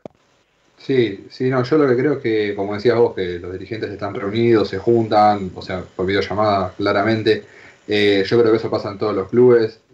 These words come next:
también deben estar comunicados entre, entre los clubes, entre sí. Eh, yo espero que con esto que está pasando, que este tiempo de parate indefinido,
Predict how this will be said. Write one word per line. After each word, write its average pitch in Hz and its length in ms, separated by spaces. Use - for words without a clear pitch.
también 107 260
deben 104 160
estar 101 160
comunicados 98 500
entre, 90 440
entre 92 200
los 95 140
clubes, 104 300
entre 95 240
sí. 120 360
Eh, 98 300
yo 135 100
espero 123 200
que 104 180
con 104 180
esto 120 180
que 107 80
está 110 140
pasando, 101 420
que 95 60
este 95 160
tiempo 101 340
de 90 80
parate 92 440
indefinido, 98 760